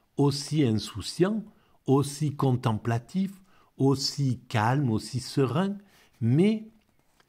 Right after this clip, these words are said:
dans une dimension spirituelle,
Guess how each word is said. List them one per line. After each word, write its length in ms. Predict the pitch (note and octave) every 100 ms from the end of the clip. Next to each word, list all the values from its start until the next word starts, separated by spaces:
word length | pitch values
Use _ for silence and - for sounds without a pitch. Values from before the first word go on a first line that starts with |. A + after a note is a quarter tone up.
| _ _ _
dans 260 | A2+ C3 B2+
une 280 | A#2 B2+ A2
dimension 580 | C3+ C3+ B2 - D3
spirituelle, 800 | D3 D3 A2+ A2 - A2 G2+ F2+